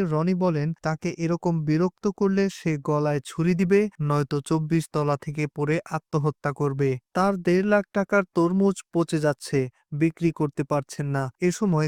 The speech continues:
কান্নাজড়িত কণ্ঠে তাকে ব্যবসা করার সময় বিরক্ত না করার অনুরোধ জানান সবাইকে। দশ বছরেরও বেশি সময় ধরে এই পেশায় আছেন তিনি, তবে সম্প্রতি তার ভিন্ন ধরনের সুরে বিক্রির ধরন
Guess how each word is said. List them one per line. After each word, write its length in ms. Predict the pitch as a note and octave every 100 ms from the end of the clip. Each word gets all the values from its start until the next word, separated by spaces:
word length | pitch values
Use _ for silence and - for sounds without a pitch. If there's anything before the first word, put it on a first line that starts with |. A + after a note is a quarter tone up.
| -
কান্নাজড়িত 640 | D#3 E3 F#3 E3+ D#3 D3+ D3
কণ্ঠে 360 | - D3+ D3+ F#3 F3+
তাকে 240 | E3 D3+ D3+
ব্যবসা 440 | C#3+ D3+ - - F3+
করার 280 | E3+ E3 -
সময় 300 | F3 E3 C#3+ C3+ -
বিরক্ত 460 | D3+ D#3 D#3+ _ D#3 C#3+
না 160 | C#3 D#3+
করার 340 | - E3+ F3+ F3+
অনুরোধ 400 | E3 E3 D#3+ D3 -
জানান 300 | C#3+ C#3 C#3
সবাইকে। 540 | C3 D#3 C#3 C#3 - C#3 C3 D#3 D3+
দশ 200 | F3 F#3+
বছরেরও 580 | F3+ F3+ - G#3 G#3 G#3 F3+
বেশি 300 | D#3 - G#3
সময় 320 | - D#3+ D#3
ধরে 280 | C#3+ D#3 F3 F#3
এই 140 | E3 D#3+
পেশায় 400 | - D#3+ - E3 D3
আছেন 280 | - D3+ C#3+
তিনি, 280 | D3 C#3+ C3+ B2+ _ -
তবে 200 | D#3 D3
সম্প্রতি 480 | - D#3 F#3 F3+ F#3+
তার 180 | F3 D3+ C#3
ভিন্ন 240 | D#3 E3+ F3+
ধরনের 380 | D#3+ D3+ D3 C#3
সুরে 240 | - D3+ E3 C#3+
বিক্রির 420 | D3+ - D#3 D3 -
ধরন 360 | D3 D#3 D3+